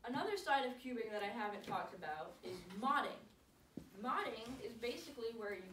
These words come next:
cut into and extend different puzzles to change the shape of them. The first one I made is a barrel cube.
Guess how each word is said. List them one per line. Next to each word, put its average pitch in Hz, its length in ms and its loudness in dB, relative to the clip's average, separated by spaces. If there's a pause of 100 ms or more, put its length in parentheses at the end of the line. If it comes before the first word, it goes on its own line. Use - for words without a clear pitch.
(100)
cut 311 240 -2
into 196 560 -4
and 175 80 -6
extend 196 640 -2 (320)
different 226 400 -6 (240)
puzzles 180 560 -2
to 185 160 -14
change 208 240 -6
the 180 80 -12
shape 180 240 -10
of - 140 -20
them. - 160 -16 (960)
The 202 140 -8
first 349 260 0
one 277 160 -2
I 233 60 -2
made 214 260 0
is 196 60 -2
a 180 180 -4
barrel 208 340 0
cube. - 220 -12